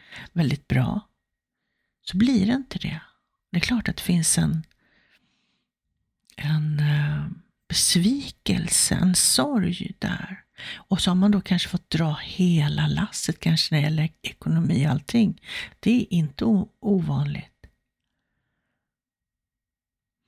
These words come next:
Då behöver du få känna de känslorna. Bottna i det, så att säga, så du släpper det, så du inte bär på den här känslan fortfarande att du gjorde och,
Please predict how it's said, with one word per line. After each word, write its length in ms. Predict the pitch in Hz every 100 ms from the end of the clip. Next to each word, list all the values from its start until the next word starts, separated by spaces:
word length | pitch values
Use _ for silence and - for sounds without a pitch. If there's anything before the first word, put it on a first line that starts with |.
| _ -
Då 100 | -
behöver 320 | 190 196 247 262
du 140 | 214
få 180 | - 214
känna 480 | - - 202 185 185 -
de 300 | 247 247 247
känslorna. 760 | - 202 175 - - - 82 - _ _ _ _ _ _ _ _ _ _ _ _ _ _ _ _ _ _ _ _
Bottna 640 | 196 208 - _ 240 240 262
i 200 | 190 170
det, 300 | 165 143 156
så 100 | 156
att 100 | -
säga, 280 | - 160
så 160 | 151 -
du 120 | 185
släpper 960 | 190 - - 226 240 285 - _ - 208
det, 100 | 160
så 140 | -
du 80 | 190
inte 260 | 208 196 190 - - - -
bär 560 | 170 180 247 254 240 196
på 180 | -
den 120 | 190 175
här 100 | 165
känslan 580 | - 185 170 - 156
fortfarande 640 | 160 - - - 240 202 165
att 120 | -
du 160 | 175
gjorde 400 | 180 196 175 175
och, 140 | 170